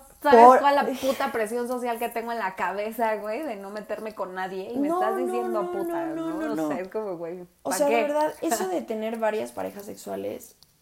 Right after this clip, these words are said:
Speaker 2: es completamente válido. Ojo, cuídate. Pero en, cuídate en cuestión de, no, no, ay, cui-, me voy a cuidar para que nadie lo sepa y nadie me juzgue.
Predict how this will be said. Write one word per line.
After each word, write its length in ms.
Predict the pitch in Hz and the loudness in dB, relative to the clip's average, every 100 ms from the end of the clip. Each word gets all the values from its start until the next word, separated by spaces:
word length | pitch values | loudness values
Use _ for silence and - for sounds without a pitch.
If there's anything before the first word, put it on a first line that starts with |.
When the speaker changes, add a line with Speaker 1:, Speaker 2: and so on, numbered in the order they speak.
| _ _ _ _ _ _ - | _ _ _ _ _ _ -6
Speaker 2:
es 240 | 269 - | -6 -6
completamente 760 | 285 262 262 254 254 247 226 220 | -8 -6 -6 -6 -6 -8 -8 -8
válido. 380 | 196 190 - - _ _ _ _ _ _ _ _ _ _ - | -8 -10 -14 -18 _ _ _ _ _ _ _ _ _ _ 4
Ojo, 420 | 277 190 165 - | 4 4 -10 -10
cuídate. 680 | - 277 208 185 156 - _ _ _ - | -4 0 0 -2 -10 -14 _ _ _ 0
Pero 160 | 254 | 2
en, 200 | 247 240 - _ _ | 2 -2 -14 _ _
cuídate 380 | - 359 392 403 | 0 2 2 0
en 80 | 320 | -2
cuestión 480 | 233 220 262 247 254 | -2 -2 -4 -4 -2
de, 260 | 254 247 - | -4 -6 -2
no, 320 | 254 254 254 | -2 -2 -4
no, 240 | 254 269 - | -8 -8 -14
ay, 320 | - - _ | -20 -20 _
cui-, 280 | - 285 285 | -14 -12 -8
me 120 | 247 | -6
voy 100 | 247 294 | -4 -6
a 60 | |
cuidar 280 | 311 247 240 | -4 -4 -4
para 160 | 247 240 | -6 -8
que 80 | 214 | -8
nadie 260 | 220 226 262 | -8 -6 -8
lo 100 | 220 | -8
sepa 420 | - 254 285 285 226 | -8 -6 -4 -4 -6
y 40 | |
nadie 280 | 214 220 214 | -8 -8 -10
me 100 | 196 | -12
juzgue. 320 | 196 - | -14 -16